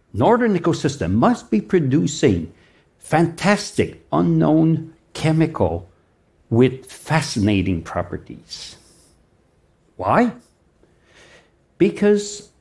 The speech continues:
of the harsh conditions and the unique stresses plant, fungi, and other organisms are experiencing in the north.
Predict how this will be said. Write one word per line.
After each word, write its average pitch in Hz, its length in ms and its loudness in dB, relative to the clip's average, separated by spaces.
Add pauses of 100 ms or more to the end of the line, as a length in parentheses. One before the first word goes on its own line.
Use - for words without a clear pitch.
(380)
of 131 320 0
the 123 260 2 (320)
harsh 185 400 0
conditions 101 1040 -2 (380)
and 135 240 4
the 127 100 4
unique 180 440 0
stresses 160 560 -6
plant, 165 400 -2
fungi, 143 680 0 (540)
and 131 520 2
other 170 280 2
organisms 95 640 0
are 101 140 2
experiencing 98 680 0
in 92 100 -2
the 87 80 -4
north. 85 260 -10